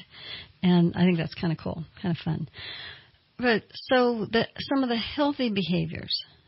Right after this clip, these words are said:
that I've been seeing is people doing something new.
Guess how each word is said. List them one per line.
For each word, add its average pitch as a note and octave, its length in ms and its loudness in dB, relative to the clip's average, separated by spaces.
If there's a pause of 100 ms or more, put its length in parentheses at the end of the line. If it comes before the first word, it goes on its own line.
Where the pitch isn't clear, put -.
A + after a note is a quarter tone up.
(160)
that F3+ 240 2 (160)
I've F3 200 2
been E3+ 180 2 (100)
seeing E3 380 -4 (220)
is G3+ 180 0 (320)
people B3+ 260 -2
doing G#3+ 300 2
something F#3 460 0
new. F3 500 2